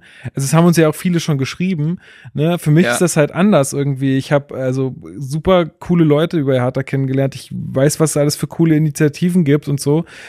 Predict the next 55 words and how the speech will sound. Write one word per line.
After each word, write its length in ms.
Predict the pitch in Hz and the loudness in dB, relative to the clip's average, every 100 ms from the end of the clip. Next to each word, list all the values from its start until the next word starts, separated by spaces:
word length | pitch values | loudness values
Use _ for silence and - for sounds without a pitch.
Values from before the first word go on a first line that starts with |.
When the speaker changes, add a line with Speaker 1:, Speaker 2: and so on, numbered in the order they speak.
| - - | -18 -2
Speaker 1:
Und 280 | 135 135 - | 2 2 0
das, 300 | 147 135 - | -2 -2 -4
äh, 320 | - 131 135 | -4 -2 -2
das, 360 | 131 127 - - - 65 - - - _ - | -2 -6 -6 -12 -14 -16 -20 -20 -20 _ -12
ja, 200 | 113 139 | -4 0
das 180 | 175 - - - | 0 -2 -10 -16
tröstet 440 | - 143 160 220 160 | -2 0 0 -2 0
mich 220 | 151 143 | 0 -2
auch 100 | 135 | -2
so 120 | 147 | -2
ein 40 | |
bisschen 280 | 139 - 151 | -2 -2 0
darüber 300 | 139 135 131 | 2 2 2
hinweg, 380 | 120 120 135 - | 2 2 -2 -2
wenn's 260 | 208 160 - | -2 -2 -2
halt 140 | 120 | -2
dann 140 | 123 120 | -2 -2
mal 140 | 113 | -2
richtig 300 | 117 110 123 | -4 -8 -12
kacke 260 | - 147 156 | -10 -4 -2
läuft, 400 | 117 110 117 - | -2 -4 -6 -8
ne? 180 | 127 151 - - - | -8 -8 -10 -8 -2
Und 100 | 151 | 0
deswegen 280 | 175 196 | 2 2
kommt 220 | - 196 196 | 2 0 2
alle 180 | 190 | 2
in 60 | 196 | 2
unseren 240 | 190 180 | 2 2
Discord-Server, 600 | 165 214 233 - 143 123 | 0 -2 -4 -2 -2 0
da 100 | 120 | -4
könnt 240 | 131 180 175 | -2 -2 0
ihr 60 | |
euch 160 | 175 180 | -2 -2
auch 80 | 180 | -4
verabreden. 540 | 180 165 196 208 143 - - | -2 -2 -2 -2 -2 -6 -4
Da 80 | 143 | 0
haben 100 | 175 | 2
sich 140 | 208 | 2
auch 80 | 208 | 0
schon 160 | - 202 | 2 2
Leute 260 | 233 277 | 2 0
gefunden, 440 | 240 - 247 226 196 | -6 -4 -2 0 -2
die 160 | 214 214 202 | -2 -4 0
gar 140 | 226 | 0
nicht 160 | 240 - | 0 0
wussten, 200 | 262 - | -2 0
Speaker 2:
Ist 80 | 226 | -2
Speaker 1:
dass 160 | - | -2
wir 60 | 226 | 0
Speaker 2:
wirklich 80 | 226 | 0
Speaker 1:
in 60 | |
Speaker 2:
so. 20 | |
Speaker 1:
der 100 | 226 | 0
Nähe 260 | 214 254 254 | 0 0 -2
wohnen. 340 | 190 175 147 | 0 2 0